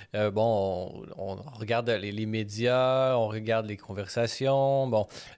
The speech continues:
euh, on, tout le monde parle des conséquences économiques, euh, du nombre de, de décès, quand, quand est-ce, est-ce que les voyageurs pourront recevoir leurs mille dollars ou pas ? On est toujours dans des réflexions et le débat public est, est meublé, euh, si,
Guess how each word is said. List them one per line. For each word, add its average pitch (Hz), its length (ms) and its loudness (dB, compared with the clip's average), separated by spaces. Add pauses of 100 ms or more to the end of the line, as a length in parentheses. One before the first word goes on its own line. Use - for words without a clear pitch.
(100)
euh, 98 160 0
on, 92 320 -4
tout - 160 -2
le 135 80 2
monde 139 320 0
parle 120 220 2
des 107 100 -4
conséquences 95 520 -10
économiques, 131 1000 0
euh, 104 160 2
du 98 240 -6
nombre 127 580 0
de, 104 320 -2
de 98 160 -4
décès, 123 640 0
quand, 123 240 0 (360)
quand 120 240 2
est-ce, 131 280 2
est-ce 113 200 0
que 123 80 2
les 120 100 4
voyageurs 117 800 2
pourront 113 320 0
recevoir 107 420 2
leurs 104 160 2
mille 98 200 -4
dollars 92 340 0
ou 131 80 0
pas ? 131 420 4
On 113 120 4
est 117 120 -2
toujours 165 480 2 (320)
dans 113 320 2
des 110 500 0
réflexions 131 640 0
et 139 60 2
le 110 100 2
débat 117 280 0
public 123 420 -2
est, 110 180 -2
est 107 80 -2
meublé, 123 640 0
euh, 104 140 2
si, - 120 -10